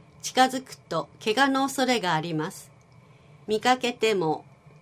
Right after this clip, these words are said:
食べ物を与えたり近づいたりしないでください。市では捕獲器の貸し出しも行っているので、問い合わせてください。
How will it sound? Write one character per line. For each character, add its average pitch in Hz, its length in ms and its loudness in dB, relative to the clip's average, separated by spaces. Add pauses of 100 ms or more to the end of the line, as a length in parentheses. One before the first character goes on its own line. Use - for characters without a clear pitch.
(120)
食 220 120 0
べ 277 120 2
物 269 400 4
を 180 100 4
与 233 300 0
え 247 40 -6
た 226 180 -4
り 170 300 -6
近 - 220 -2
づ 262 180 0
い 254 120 -2
た 196 140 -2
り 180 100 -4
し 220 200 -4
な 247 140 4
い 226 60 2
で 196 120 -2
く 214 100 -10
だ 170 160 -4
さ 170 220 -4
い。 - 140 -8 (1160)
市 - 180 -6
で 262 140 2
は 165 300 4
捕 226 120 -4
獲 294 340 -2
器 233 120 -4
の 180 200 0
貸 - 220 -8
し 240 120 -6
出 277 140 2
し 254 180 -6
も 226 280 4
行 233 180 0 (120)
っ 247 60 -4
て - 240 0
い 220 120 4
る 214 120 4
の 175 160 0
で、 147 240 -8 (280)
問 285 220 2
い 294 60 4
合 285 100 6
わ 302 100 4
せ 277 140 -6
て 196 140 -8
く 170 140 -10
だ 170 140 -4
さ 165 200 -4
い。 - 100 -8